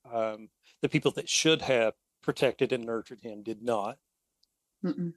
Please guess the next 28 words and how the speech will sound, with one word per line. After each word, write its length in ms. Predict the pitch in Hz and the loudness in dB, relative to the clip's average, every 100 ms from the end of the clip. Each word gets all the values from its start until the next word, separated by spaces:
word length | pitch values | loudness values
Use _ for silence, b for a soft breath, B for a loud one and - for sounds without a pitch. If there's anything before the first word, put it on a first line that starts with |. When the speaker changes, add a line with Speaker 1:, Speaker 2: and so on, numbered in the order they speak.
| _ - | _ -2
Speaker 1:
And 180 | 143 | 0
that 220 | 135 135 139 | 4 2 2
he, 380 | 147 139 143 b - - - | 2 4 2 b -20 0 2
I 40 | |
wonder 340 | 151 202 247 240 | 4 6 6 6
where 200 | 196 170 | 6 6
the 100 | 127 | 4
dog 440 | 110 143 131 123 | 6 8 8 4
slept. 420 | - 110 104 104 _ _ - | 0 0 -8 -12 _ _ 0
That 120 | 180 | 2
would 120 | 226 | 4
be 180 | 190 170 | 6 6
interesting 440 | 151 139 - 127 110 | 4 0 -4 -4 -6
to, 100 | 107 - _ _ - | -8 -12 _ _ -4
to 100 | 139 | 0
know. 280 | 117 110 110 _ _ _ _ _ - | 0 -2 -14 _ _ _ _ _ -6
Was 160 | 123 - | 0 6
the 80 | 208 | 8
dog 140 | 226 | 10
Speaker 2:
Mm-hmm. 100 | 233 | 8
Speaker 1:
outside? 580 | 220 - 214 220 226 185 _ _ _ _ _ _ - | 6 6 8 8 6 2 _ _ _ _ _ _ -2
Did 140 | 147 | 0
the 60 | 123 | 4
dog 280 | 135 131 135 | 6 6 4
have 180 | 123 | 0
its 120 | 117 131 | 0 -6
own 140 | 101 - | -4 2
house? 460 | 196 196 - - | 6 6 6 2